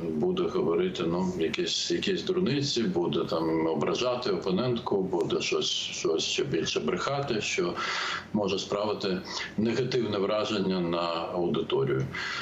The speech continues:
Ну, а як воно буде, до чого вони домовляться остаточно, е, мені важко сказати. <laughs> Це, це не прогнозовано, тому що, ну, і принаймні Трамп, він міняє, е,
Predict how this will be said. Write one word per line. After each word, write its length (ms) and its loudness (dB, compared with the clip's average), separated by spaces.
Ну, 180 0
а 80 0
як 300 0
воно 200 2
буде, 340 0
до 100 2
чого 380 0
вони 260 2
домовляться 640 2
остаточно, 840 0
е, 100 0
мені 220 2
важко 400 0
сказати. 520 -2
<laughs> 560 0
Це, 220 -2
це 200 0
не 100 2
прогнозовано, 720 2
тому 320 2
що, 280 0
ну, 160 2
і 360 0
принаймні 380 0
Трамп, 400 -2
він 100 2
міняє, 580 2
е, 40 0